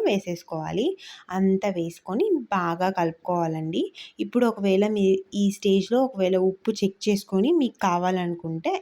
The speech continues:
ఏ వేసుకోవచ్చు. బాగా కలిపేసుకొని ఇంకా మనం తినేసేయడమే అండి. అమ్మవారికి,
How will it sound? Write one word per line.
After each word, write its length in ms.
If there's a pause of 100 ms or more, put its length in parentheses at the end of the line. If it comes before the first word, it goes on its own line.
(100)
ఏ 160
వేసుకోవచ్చు. 800 (1600)
బాగా 440
కలిపేసుకొని 800 (360)
ఇంకా 360
మనం 200 (640)
తినేసేయడమే 720
అండి. 320 (380)
అమ్మవారికి, 680